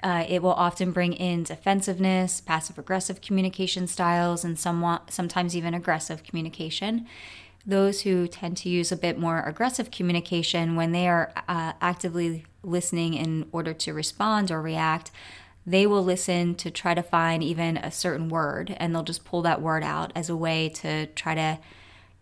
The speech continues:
take the conversation somewhere else, and often escalates, uh, the conversation and leads to conflict and, um, a lot of other things that we'll continue to explore. So sometimes, again, people can even,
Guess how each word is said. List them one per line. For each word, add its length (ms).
take 200
the 80
conversation 640
somewhere 320
else, 420
and 120
often 320
escalates, 640
uh, 180
the 100
conversation 720
and 160
leads 240
to 200
conflict 680
and, 320
um, 380
a 100
lot 180
of 100
other 160
things 340
that 120
we'll 220
continue 420
to 120
explore. 520
So 140
sometimes, 580
again, 400
people 240
can 240
even, 540